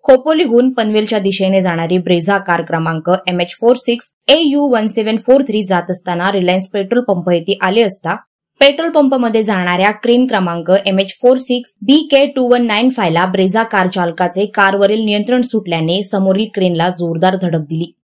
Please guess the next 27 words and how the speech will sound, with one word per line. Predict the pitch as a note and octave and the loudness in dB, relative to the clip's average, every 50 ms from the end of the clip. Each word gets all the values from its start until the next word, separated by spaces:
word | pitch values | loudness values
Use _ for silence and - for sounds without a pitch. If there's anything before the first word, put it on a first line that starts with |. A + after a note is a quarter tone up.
| _ _ _ _ _ _ _ - | _ _ _ _ _ _ _ 2
या | B3+ C#4 - | 2 4 4
अपघातात | C#4 C4 A#3+ E4+ F#4 - C4+ B3+ B3+ B3 | 2 0 2 0 0 2 0 -2 -4 -2
खोपोली | - - B3+ B3 B3+ C4+ C4+ C4+ C#4 | 0 2 2 2 4 2 2 2 2
जवळील | - A#3 F#3+ F#3 F#3 F3+ F#3+ G#3+ | 0 0 0 0 0 0 -2 -2
चिंचवली | G3+ - A3+ G3+ G3+ G3 A3+ G#3+ A3 A#3 A#3+ | -4 -2 -2 -2 0 0 0 0 0 0 0
गावातील | G#3+ F#3+ E3+ E3 E3 E3 F#3+ F#3+ G3 F#3+ | 0 0 0 0 -2 -2 -4 -6 -4 -2
कार | - G#3+ G#3 G#3+ | 0 2 2 2
चालक | G#3+ G#3 G#3+ F3 E3 E3+ F#3 F#3+ | 2 0 -2 -2 0 0 -2 -2
संजय | - - - G3 G3 G3 A#3 A#3+ | -4 -4 -2 -2 0 2 2 2
जाधव | G#3+ G3 D#3 C#3+ D#3 E3+ G#3 - _ - | 2 0 -2 -2 -2 -2 -4 -4 _ 2
वय | A3 A#3+ | 2 4
वर्ष | B3+ B3+ C4+ C4 - C#4 | 4 4 2 0 0 -2
पन्नास | C#4 C4+ C#4+ D4 C4+ G3 E3 E3 E3 - F3 | -2 2 2 2 2 2 -2 -4 -8 -6 -4
हे | G#3+ | -2
मयत | A3 A3 G3+ G3+ G#3+ | 0 2 2 2 2
झाले | F#3 F#3 F#3 E3 D3+ D3+ | 0 -2 -2 -2 -2 -2
आहेत. | D3 D3 D3 D#3 - _ _ _ _ _ _ _ _ _ _ - - | -2 -2 -4 -4 -6 _ _ _ _ _ _ _ _ _ _ -2 0
ही | C#4+ | 2
धडक | A#3+ C#4+ C#4 C4 D4 D4 - | 2 4 4 2 2 0 -2
इतकी | E4 - - D#4 | -6 -4 -2 -2
जोरदार | C#4 G#3+ C4 C4 B3 A#3+ D4 D#4 D4+ | 0 2 2 2 2 2 2 0 0
होती | A#3+ A3 F#3+ F#3+ G#3 G3 F#3+ | 0 -4 -4 -6 -8 -8 -4
की | A#3+ A#3+ A#3 - | -4 -4 -2 2
कारचा | A3 G#3 G#3+ G#3 F#3 F#3 G3 G#3 | 2 2 2 0 -2 0 0 0
अक्षरशः | G3+ F#3+ F#3+ - G3+ G#3 F#3+ F#3+ - F#3+ G3+ | 0 0 -2 -2 -2 -2 -2 0 -2 -2 -2
चक्काचूर | G3 - G3+ F#3+ - - G3+ F#3+ F#3+ F#3 F3+ | -2 -2 -4 -4 -2 0 0 0 2 0 -2
झालाय. | E3 E3 D#3+ D#3 D#3+ - | -2 -2 -4 -4 -6 -6